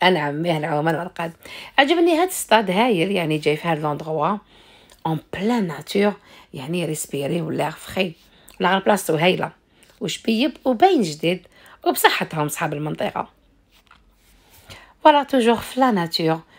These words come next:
توجور في الطبيعه، توجور الله يبارك، ما شاء الله.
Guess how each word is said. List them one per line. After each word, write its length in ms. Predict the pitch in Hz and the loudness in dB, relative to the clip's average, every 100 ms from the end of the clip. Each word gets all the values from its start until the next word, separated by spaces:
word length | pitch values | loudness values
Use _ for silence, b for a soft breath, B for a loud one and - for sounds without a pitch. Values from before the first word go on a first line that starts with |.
| b - | b -2
توجور 300 | 262 208 208 | 2 4 2
في 160 | - | 2
الطبيعه، 800 | 311 - 175 160 147 160 151 170 b b b b - | -6 -4 -6 -2 -2 0 -2 -4 b b b b -10
توجور 420 | - 208 196 190 - - _ - | -2 -2 0 -4 -6 -20 _ -12
الله 140 | 156 | -10
يبارك، 560 | 147 170 160 156 - - - - | -10 -8 -8 -8 -12 -20 -20 -10
ما 80 | 160 | -8
شاء 280 | - - - | -6 -8 -10
الله. 240 | - - | -10 -10